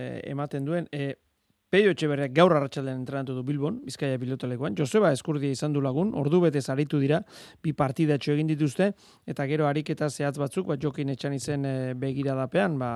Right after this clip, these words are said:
ba, ba, sakeak, errestoak eta, eta abar. Joseba Eskurdia berak eman dizkigu xehetasunak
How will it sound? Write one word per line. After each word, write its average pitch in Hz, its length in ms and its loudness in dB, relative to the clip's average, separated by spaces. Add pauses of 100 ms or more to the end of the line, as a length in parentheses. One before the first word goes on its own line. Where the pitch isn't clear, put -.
(100)
ba, - 160 -10
ba, 110 80 -6
sakeak, 127 480 -10
errestoak 131 460 -4
eta, 123 160 -6 (100)
eta 117 160 -6
abar. 110 220 -8 (500)
Joseba 220 320 8
Eskurdia 220 340 6
berak 175 300 4
eman 180 160 0
dizkigu 170 560 2
xehetasunak 156 680 -2